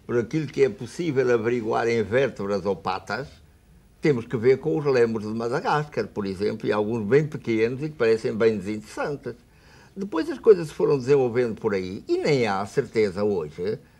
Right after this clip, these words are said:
de que o Darwin tenha razão, que tenha havido evolução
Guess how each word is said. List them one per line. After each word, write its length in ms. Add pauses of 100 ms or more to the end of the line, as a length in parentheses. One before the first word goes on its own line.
(140)
de 140
que 180
o 60
Darwin 540
tenha 280
razão, 520 (380)
que 100
tenha 400
havido 280
evolução 800